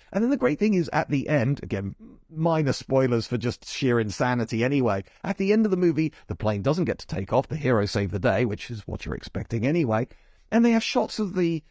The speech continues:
airplane, and it still hasn't reached the end of the runway. Where is this runway?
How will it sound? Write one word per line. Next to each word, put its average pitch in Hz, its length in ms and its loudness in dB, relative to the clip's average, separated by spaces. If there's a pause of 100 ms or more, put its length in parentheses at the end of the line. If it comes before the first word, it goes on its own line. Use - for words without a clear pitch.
(100)
airplane, 170 500 0
and 214 120 0
it - 80 -4
still 415 260 2
hasn't 370 260 0
reached 247 240 -4
the 254 120 2
end 285 100 2
of 285 80 -2
the 302 280 2
runway. 339 520 2 (840)
Where 427 400 6
is 302 120 2
this 403 160 4
runway? 330 500 0